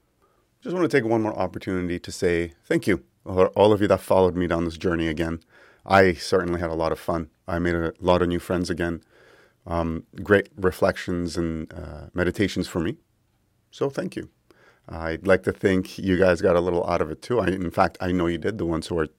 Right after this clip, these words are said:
chatting with me. So it's been a fun journey again. Hopefully we get to do it again next year. You enjoyed the rest of the series. I will now answer the, uh, three questions that came in. Oh, right. Uh, the road,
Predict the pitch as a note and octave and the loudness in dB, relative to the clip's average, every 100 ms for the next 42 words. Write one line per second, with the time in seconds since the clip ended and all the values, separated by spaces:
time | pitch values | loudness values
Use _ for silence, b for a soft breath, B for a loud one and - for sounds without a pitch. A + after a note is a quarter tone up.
0 | - - F2 E2+ D#2+ - G2 B2+ - E2+ | -12 -6 -4 -4 -8 -8 -8 -8 -12 -14
1 | _ _ _ - - - F3 D3+ B2 G#2 | _ _ _ -20 -8 -6 0 2 4 4
2 | G2 F2+ D2 D2 _ b b - C#3+ - | 2 0 -4 -8 _ b b -2 -2 2
3 | A#2 A2 G#2 - G2 F2+ F#2 F#2 F2 - | 2 4 2 0 -4 -2 -2 -2 -6 -6
4 | F#2 - - - _ _ _ B B B | -4 -2 -6 -14 _ _ _ B B B
5 | B B G2 B2+ B2+ A2+ A#2 A2+ G2+ G#2 | B B -2 2 4 6 6 8 6 6
6 | G2 - F#2 F2 - C3+ C#3 F#3 C#3 - | 4 0 0 -2 -2 -2 -2 -8 -14 -12
7 | - F#2 F2+ F2 F2+ F#2 F#2 F2+ F#2 F2 | 0 2 2 2 2 2 2 -2 -4 -4
8 | - F2 E2+ E2+ D#2+ D#2 D#2 - F2+ F#2 | -4 -6 -6 -6 -8 -8 -8 -6 -4 -4
9 | E2+ F2+ E2+ D#2+ - E2+ C2+ _ _ _ | -6 -6 -4 -6 -6 -8 -8 _ _ _
10 | _ B B B B C3 D3+ G#2 F2 A#2 | _ B B B B 4 6 6 0 0
11 | A#2+ - _ G#2 _ - F2 F2 F2+ F2+ | 0 -2 _ -20 _ -6 -2 0 0 -2
12 | - _ _ - F2+ G2+ G#2 G#2 G2+ - | -8 _ _ -14 -6 -2 0 0 0 -4
13 | _ F2+ A2 | _ -4 -2